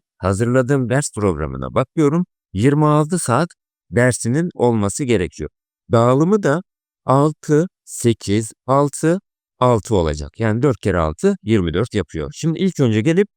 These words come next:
ders yükü işlemlerinden bunu düzelteceğim. İlkine altı yapacağım, Enter tuşuna basacağım. Daha sonra sekiz yapacağım, burayı düzeltmiyorum. Daha sonra tekrar altı, en sona da tekrar altı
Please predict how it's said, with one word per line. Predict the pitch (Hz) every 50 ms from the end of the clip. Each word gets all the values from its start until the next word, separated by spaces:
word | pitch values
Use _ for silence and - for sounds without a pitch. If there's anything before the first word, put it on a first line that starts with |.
| _ _ _ _ _ _ -
ders | 151 156 151 - -
yükü | 117 - 131
işlemlerinden | 131 - - 131 127 120 110 110 107 104 101 101 110 117
bunu | 135 165 196 196 - _ _ _ _ -
düzelteceğim. | 113 120 113 101 90 - 80 80 82 71 - _ _ _ _ _ _ _ _
İlkine | 175 196 180 - - 110 113 127 165 202 - - _ _ _ _ _ _ _ _ _ _ _ _
altı | 107 110 117 120 - - 170
yapacağım, | 170 151 143 123 117 151 170 180 185 - _ _ _ _ _ _ _
Enter | - 139 147 131 107 98 95 -
tuşuna | - - - 80 71 67 67 - _
basacağım. | - 104 131 - 147 139 135 147 151 156 - _ _ _ _ _ _ _
Daha | 107 110 135 156
sonra | - - 160 117 90 78 69 65 69
sekiz | - - 101 101 - 156 147 147
yapacağım, | 156 143 - 151 135 143 147 151 156 123
burayı | 110 101 90 71 65 -
düzeltmiyorum. | - 73 95 131 147 - - 165 151 151 143 151 156 165 - _ _ _ _ _ _
Daha | 139 139 160 160
sonra | - 143 123 101 92
tekrar | - 117 95 - 85 76 80 - _
altı, | 110 123 135 139 131 - 156 160 165 180 - _ _ _ _ _ -
en | 165 180 165
sona | 147 - 123 110 107 101
da | 123 156 170 170 -
tekrar | - 135 107 - - 143 156 170 - _ _ _ _ _ _ _ _ _
altı | 131 131 131 123 104 - - 160 170 175